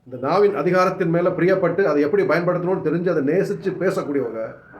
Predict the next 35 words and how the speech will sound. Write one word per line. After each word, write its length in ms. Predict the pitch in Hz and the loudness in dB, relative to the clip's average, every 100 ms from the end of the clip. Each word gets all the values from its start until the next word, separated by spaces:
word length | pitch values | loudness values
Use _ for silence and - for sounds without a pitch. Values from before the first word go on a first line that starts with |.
| - - - - - | -20 -20 -20 -20 -10
அதனுடைய 300 | 131 131 127 | -6 -4 -2
கனிகளை 380 | 156 196 170 165 | 2 4 4 0
புசிப்பார்கள், 600 | 135 143 135 117 123 - | -2 -2 -2 -2 -6 -4
வார்த்தைகளின் 520 | 147 160 160 147 131 | -6 -2 -2 -2 -4
கனிகளை 320 | 127 143 131 | -4 -4 -4
புசிப்பார்கள், 580 | 123 110 120 110 113 117 - _ | -6 -10 -8 -8 -8 -10 -16 _
அது 100 | 120 | -14
நல்ல 180 | 120 147 | -6 -4
ரிசல்ட்டை 280 | 123 139 120 | -2 -4 -8
தரும் 180 | 110 110 | -8 -8
அப்படின்னு 200 | 101 95 | -8 -10
சொல்லப்பட்டிருக்கு. 400 | - - - - - _ _ _ | -14 -18 -20 -20 -20 _ _ _
So, 160 | 107 | -18
நல்ல 340 | 104 143 175 143 | -10 -4 -2 0
வார்த்தைகளை, 640 | 139 165 165 143 139 139 - _ 120 | 0 0 -2 0 0 -2 -10 _ -12
மற்றவங்களுக்கு 380 | - 139 135 123 | -4 -2 0 0
பிரயோஜனப்படுமான 640 | 147 165 160 147 143 139 | 0 0 0 0 0 0
வார்த்தைகளை, 640 | 127 123 127 123 123 127 - _ _ _ 107 | -2 -4 -4 -4 -6 -8 -10 _ _ _ -2
ஜீவனை 300 | 185 190 170 | 2 2 2
தரக்கூடிய 380 | 151 139 143 120 | 0 0 -2 0
வார்த்தைகளை 460 | 135 135 135 131 | -2 -2 -4 -4
தயவு 200 | 110 131 | -4 -4
செஞ்சு 380 | 151 151 139 131 | -4 -6 -4 -4
பேசுவோம். 240 | - 95 98 | -6 -10 -10
நான் 120 | 98 | -12
வருஷக்கணக்காக 480 | 104 135 143 156 143 | -8 -6 -4 -4 -6
கிறிஸ்தவனா 180 | 156 | -4
இருக்கேன், 240 | 139 139 139 | -4 -4 -8
பல 160 | 104 | -8
முறை 200 | 120 135 | -6 -2
பைபிளை 20 | 139 | 0
படிச்சுட்டேன், 540 | 139 135 127 131 123 - - _ _ | 0 -2 -6 -8 -10 -12 -20 _ _
ஆனா 120 | 107 110 | -14 -8
"வாயை 220 | 113 135 | -6 -4
திறந்தா" 380 | 135 135 139 | -2 0 -2